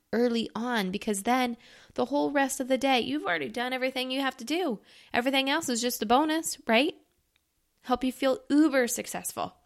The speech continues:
All right, so you've identified the one thing. You still have this list of overwhelm, this brain dump list of the things that you wanna get accomplished that week. So as you look at the day that you have in front of you, really think about the time that you do have.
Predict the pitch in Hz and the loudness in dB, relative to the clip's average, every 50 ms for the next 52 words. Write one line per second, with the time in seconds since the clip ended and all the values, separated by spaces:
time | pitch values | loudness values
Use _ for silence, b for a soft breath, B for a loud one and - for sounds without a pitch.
0 | _ _ _ _ _ _ _ _ _ 208 208 202 185 - - 214 208 202 208 214 | _ _ _ _ _ _ _ _ _ 0 0 0 0 0 -2 -2 0 2 0 0
1 | 226 247 269 294 294 277 269 254 220 233 226 226 226 220 214 214 202 190 185 185 | 2 0 0 0 0 0 0 0 0 -2 0 0 0 -2 0 -2 -2 -2 -2 -4
2 | - - 214 - - - 247 247 247 254 254 254 247 - - 208 214 220 214 202 | -4 -6 -6 -4 -2 -2 -2 0 2 0 0 0 -2 -6 -8 -4 -4 -4 -2 -4
3 | - - b b b b b b b b - 185 202 220 247 247 - 254 233 220 | -6 -10 b b b b b b b b -4 0 2 2 2 2 2 0 0 2
4 | 220 214 202 196 196 185 180 175 175 175 175 180 - - _ 196 202 208 220 233 | 2 2 4 2 2 2 2 0 0 0 -2 -4 -6 -6 _ -2 0 2 2 2
5 | 240 226 214 220 196 190 190 - 202 185 180 180 180 185 - - - b b b | 2 2 2 2 2 2 0 -6 -4 -2 0 0 -2 -2 -6 -10 -12 b b b
6 | b b b b - 190 190 202 196 - 214 208 202 196 - - - 202 202 196 | b b b b -14 -8 -6 -6 -2 0 0 2 2 0 -2 -4 -4 -4 -2 -2
7 | 190 190 190 180 185 185 180 - - 175 175 170 - 185 175 - - 185 180 180 | -2 -2 -2 -2 -2 -4 -4 -6 -6 -6 -6 -4 -4 -6 -6 -4 -4 -4 -4 -4
8 | - 175 160 160 175 - _ _ _ _ _ _ _ _ _ _ _ _ _ _ | -4 -6 -8 -8 -8 -10 _ _ _ _ _ _ _ _ _ _ _ _ _ _
9 | _ _ _ _ _ - - 226 220 214 226 233 226 233 254 269 330 311 320 302 | _ _ _ _ _ -6 0 0 2 2 2 0 2 2 2 0 0 -2 -2 0
10 | 262 240 233 226 226 - 247 247 220 214 202 208 214 202 - 208 202 185 185 180 | 2 4 4 4 2 0 2 2 2 2 2 0 -4 -2 0 0 0 0 0 0
11 | 185 180 180 175 180 - _ _ _ 233 294 349 349 320 302 294 277 269 254 - | 0 0 0 -2 -2 -6 _ _ _ -4 -4 -2 -2 -4 -4 -2 -2 -2 -2 -2
12 | 214 - - - 202 190 190 196 190 190 - 185 190 175 - 196 196 190 185 190 | -8 -12 -10 -6 -2 -2 0 0 -2 -2 -4 -4 -6 -4 -2 0 0 0 0 -2
13 | 190 90 76 - - - - | -4 -4 -4 -4 -6 -8 -12